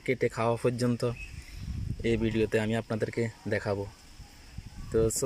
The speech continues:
ভিউয়ার্স, আশা করি পুরো ভিডিওটা আপনারা দেখতে থাকুন, তাহলে আপনারা হয়তো উপকৃত হতে পারেন কীভাবে পালং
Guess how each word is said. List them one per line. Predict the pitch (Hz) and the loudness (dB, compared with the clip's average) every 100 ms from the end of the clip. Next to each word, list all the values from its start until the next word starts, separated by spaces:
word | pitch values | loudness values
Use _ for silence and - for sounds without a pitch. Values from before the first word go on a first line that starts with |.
| 127 | 4
ভিউয়ার্স, | 131 139 139 - - - - - | 6 6 6 0 -4 -6 -6 -2
আশা | 113 131 | 2 4
করি | 135 131 | 4 4
পুরো | 135 127 120 | 6 6 6
ভিডিওটা | 120 120 127 | 4 4 2
আপনারা | 120 123 120 | 0 0 0
দেখতে | 120 131 123 | 2 2 2
থাকুন, | 113 123 123 - - - - - - | 0 0 -2 -8 -20 -20 -20 -18 -4
তাহলে | 117 117 120 | 0 4 2
আপনারা | - 113 117 | 2 0 2
হয়তো | 123 117 143 143 - - - | 4 4 6 4 2 -12 -4
উপকৃত | 117 117 - 117 113 | -2 -2 -4 -2 0
হতে | 117 113 | 2 2
পারেন | 113 113 117 - - - - - | 0 0 -4 -8 -16 -16 -16 -6
কীভাবে | 117 120 123 127 | 4 6 6 4
পালং | 120 | 2